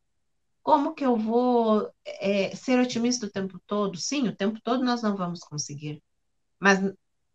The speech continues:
nos esforcemos. É isso que os espíritos nos pedem. Lutemos diariamente para esquecer o mal. Lutemos diariamente para termos coragem.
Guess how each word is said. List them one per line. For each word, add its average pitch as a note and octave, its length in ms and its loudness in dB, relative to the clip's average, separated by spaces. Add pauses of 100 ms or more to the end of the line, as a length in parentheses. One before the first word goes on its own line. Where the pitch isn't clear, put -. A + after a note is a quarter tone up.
(160)
nos B3 180 4
esforcemos. A3 1000 -2 (580)
É F#3+ 100 4
isso B3 380 2
que - 100 -6
os G3 120 0
espíritos A3 540 -4
nos F3 180 -4
pedem. D#3+ 460 -4 (460)
Lutemos B3 640 2
diariamente G#3 800 0
para F#3+ 200 0
esquecer F#3 640 -4
o A#3+ 100 2
mal. D3+ 320 -2 (480)
Lutemos A3 420 2
diariamente G3 540 2
para F3+ 180 -4
termos F3+ 320 -6
coragem. D#3+ 800 0